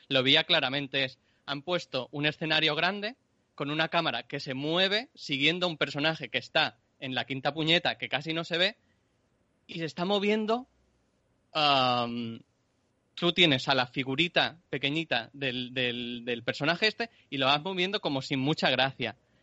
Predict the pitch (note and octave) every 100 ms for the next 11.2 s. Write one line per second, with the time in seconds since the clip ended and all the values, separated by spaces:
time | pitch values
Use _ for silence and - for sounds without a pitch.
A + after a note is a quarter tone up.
0 | _ _ _ - G3 G#3 G3+ F3 F#3+ G#3
1 | D#3 C3+ - D#3 F#3+ D#3+ C3 A#2+ F3 F#3+
2 | B2 - D#3 F3 - _ _ _ _ _
3 | - C#3 C3+ D3+ F#3 - _ _ _ _
4 | _ - D3+ C#3 C3+ C3 D3 C#3+ C3+ E3
5 | D#3 - - C#3 C#3+ B2+ C3+ E3 E3+ F3
6 | E3+ D#3+ C#3+ C#3 C#3+ C3+ C3+ C3+ C3 D#3+
7 | F3 G#3 _ _ _ _ _ _ - A#2
8 | B2 C#3 C3+ C#3 C#3 C3 B2+ A#2+ A#2 D3+
9 | F3 A#2+ A#2 G#2+ A#2+ A#2+ D3+ E3 F3+ -
10 | _ _ _ - C#3+ C3+ C3 B2+ B2 A#2+
11 | B2